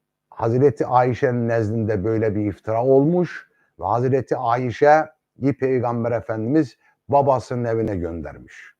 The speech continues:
Yani Ebu Bekir'in evine gitmiş. Tam bir ay orada kalmış. Çünkü orta yerde, e, Hazreti Ayşe'yi aklayan bir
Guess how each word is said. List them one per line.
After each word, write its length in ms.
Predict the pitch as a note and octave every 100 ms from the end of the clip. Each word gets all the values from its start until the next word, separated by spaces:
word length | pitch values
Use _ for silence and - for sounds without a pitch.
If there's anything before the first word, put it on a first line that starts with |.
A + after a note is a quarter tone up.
| _ _ _ _ -
Yani 380 | A2 F2+ D#2+ -
Ebu 260 | A2 C3 B2+
Bekir'in 380 | G#2+ - G#2+ G2
evine 320 | G2 G2 F#2
gitmiş. 560 | D2+ - C2 B1 - _ -
Tam 320 | C#3+ G#2 C#3
bir 180 | C#3+ A2+
ay 100 | G2+
orada 220 | F2 E2+
kalmış. 580 | - D#2 C#2+ B1+ - _ _ _ _ _ _ -
Çünkü 360 | F3 A3 -
orta 520 | A2 G#2+ B2+ A#2+ D3+ D#3+
yerde, 560 | D#3 G#2 A#2+ - - _ _ _ _ _ _
e, 120 | G#2
Hazreti 800 | G2+ - - A2+ A2+ B2 G#2 F3+
Ayşe'yi 720 | B2 A2 G#2+ - G2+ A#2 G#2+ -
aklayan 640 | A#2 - G#2 A2 F#2+ F#2
bir 180 | F2+ A2